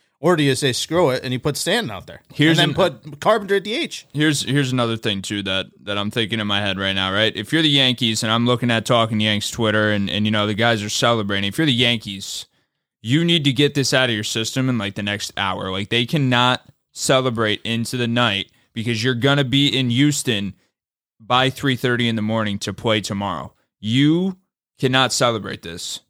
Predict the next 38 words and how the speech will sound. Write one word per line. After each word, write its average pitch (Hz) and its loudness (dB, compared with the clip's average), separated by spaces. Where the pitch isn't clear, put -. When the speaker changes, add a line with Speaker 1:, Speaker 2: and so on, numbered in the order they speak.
Speaker 2:
Sorry, 131 2
but 110 -6
save 127 2
it 123 -6
for 131 -4
the 120 0
Speaker 1:
There's, 98 0
Speaker 2:
offseason. 151 -2
Speaker 1:
there's 175 0
two 180 0
guy-, 147 4
there's 139 -2
three 175 -2
guys 123 0
that 110 -4
could 113 -12
probably 113 -2
celebrate 98 -8
tonight. - -16
Speaker 2:
No, 117 2
there's 113 0
nobody. 98 -2
Speaker 1:
No, 147 0
there's 147 2
Speaker 2:
I 156 4
mean, 160 2
I 143 4
agree. 123 0
Speaker 1:
Ne-, 185 4
Nestor, 208 0
Cole, 160 2
and 131 -6
Wandy. 117 -6
Wandy 233 0
pitched 226 0
every 208 0
fucking 208 -4
game. 123 -6